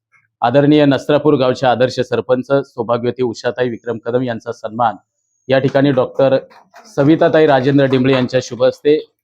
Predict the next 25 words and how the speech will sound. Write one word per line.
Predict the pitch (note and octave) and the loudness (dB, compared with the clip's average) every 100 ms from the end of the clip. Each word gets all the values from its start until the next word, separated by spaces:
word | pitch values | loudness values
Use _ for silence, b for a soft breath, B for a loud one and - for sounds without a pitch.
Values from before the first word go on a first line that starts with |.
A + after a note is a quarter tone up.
| _ _ | _ _
श्रीफळ | - C#3+ D3 E3+ | -6 -2 2 2
आणि | D#3+ D#3+ | 4 2
गुलाब | C3+ D3 D#3 | 2 2 0
पुष्प | D3+ - D3 | -2 -2 0
देऊन | C#3 C#3 | 2 2
या | B2+ | 2
ठिकाणी | B2 B2 B2+ | -2 -4 -4
करण्यात | A#2 A2+ A2 | -2 -4 -4
येत | A#2+ A#2 | -8 -2
आहेत. | B2+ C3+ - | -2 -2 -2
त्याचबरोबर | C#3 D3 D3 C3+ C#3+ C#3+ | -2 0 -2 0 2 0
आजच्या | B2+ C3+ B2+ A#2 - _ - | 0 0 0 -2 -6 _ -4
कार्यक्रमाला | B2+ C#3+ D3 D3+ D3+ | -2 0 2 2 2
उपस्थित | C#3+ C#3+ D3 C#3 | 0 -2 0 -2
असलेले | B2+ C#3+ C#3+ | 0 0 0
नसरापूरचे | C3 A#2+ B2+ C3 B2 B2 | 0 -4 -4 -4 -4 -6
उपसरपंच | G#2+ C3 B2+ A2+ C3 B2+ A#2 G2 - _ _ | -6 -6 -4 -2 -2 -4 -6 -6 -8 _ _
आमचे | B2 C3 C#3+ | 0 0 2
आदरणीय | B2+ C3 C3+ C3+ | 0 0 0 -2
सुधीरजी | - A#2+ C3+ B2+ | -4 -2 -2 0
वाल्हेकर | B2 A2+ B2+ B2 A2 - _ | 0 0 -2 -2 -2 -4 _
यांचा | A#2 B2+ B2 D3+ | -4 -4 -2 -2
देखील | D3+ D3+ D#3 D#3 B B _ | -2 2 2 2 B B _
सन्मान | - C3 B2+ C3+ G#2 - _ | -6 -4 0 0 -2 -10 _
सिद्धिविनायक | - C3+ D3 D#3 E3 | -6 0 2 4 2